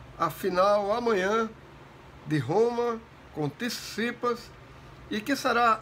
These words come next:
um jogaço de tênis. Tsitsipas vem numa ascensão, Djokovic continua com essa garra toda de vencedor e vai ser uma final muito interessante.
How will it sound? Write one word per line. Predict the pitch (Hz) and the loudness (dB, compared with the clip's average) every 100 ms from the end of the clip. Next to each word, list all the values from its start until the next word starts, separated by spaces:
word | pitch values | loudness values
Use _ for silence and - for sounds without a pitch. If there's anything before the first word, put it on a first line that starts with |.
| - | -4
um | 302 302 214 | -2 -2 -2
jogaço | 196 226 208 190 170 - | 2 2 4 0 0 -4
de | 170 151 | -10 -6
tênis. | 151 135 113 110 - - - - - - - - - - | -2 -2 -4 -12 -16 -20 -20 -20 -20 -20 -20 -20 -18 -8
Tsitsipas | 202 - - 220 233 226 175 | -8 -8 -6 -4 -2 -2 0
vem | 208 202 | -2 0
numa | 196 185 170 | 0 0 0
ascensão, | 151 - 147 - 202 233 233 220 214 - - - - | -4 -4 -6 -4 -2 0 0 -2 -6 -18 -20 -20 -10
Djokovic | 123 196 202 180 180 202 - | 0 0 0 -4 -4 -8 -4
continua | 226 220 196 208 233 208 160 - - - - - - | -2 -2 -4 0 2 0 -2 -8 -20 -20 -20 -20 -12
com | 160 180 | 0 2
essa | 175 - 180 170 156 143 131 127 - - - - - - - - - - | 2 0 0 2 0 -2 -6 -10 -18 -20 -20 -20 -20 -20 -20 -20 -20 -16
garra | 131 160 208 190 185 - | 0 6 6 6 0 -6
toda | - 190 214 202 202 202 202 - - - - | -2 0 0 -2 -2 0 -2 -8 -20 -20 -12
de | 131 | -6
vencedor | 131 180 180 156 127 156 196 208 208 - - - - - - | -2 -2 -2 -4 -4 -2 -2 -4 -10 -18 -20 -20 -20 -18 -8
e | 214 | -2
vai | 226 | -2
ser | - 214 | -2 -2
uma | 208 | -2
final | - 190 190 175 | -4 -2 0 -2
muito | 165 254 226 | -2 -4 -4
interessante. | 208 208 180 - 135 | 0 2 0 -4 -8